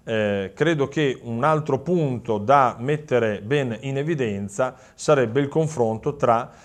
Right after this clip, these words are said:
l'inoggettivazione di cui parla Rosmini e, ehm,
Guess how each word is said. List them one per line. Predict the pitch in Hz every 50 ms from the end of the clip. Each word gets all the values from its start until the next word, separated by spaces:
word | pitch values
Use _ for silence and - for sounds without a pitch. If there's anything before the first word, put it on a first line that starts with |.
| - -
l'inoggettivazione | _ 131 175 180 175 160 131 117 139 135 139 147 135 131 131 127 - 156 143
di | 131 120
cui | 104 113 110
parla | - - 143 135 127 113
Rosmini | 110 127 127 - 127 127 120 104 90 85 90 101 117 120 - - - - _ _ _ _
e, | - 139 135 135 139 151 - -
ehm, | - 117 110 107 104 101 98 95 92 90 87 87 85 85 82 82 85 87 82 82 82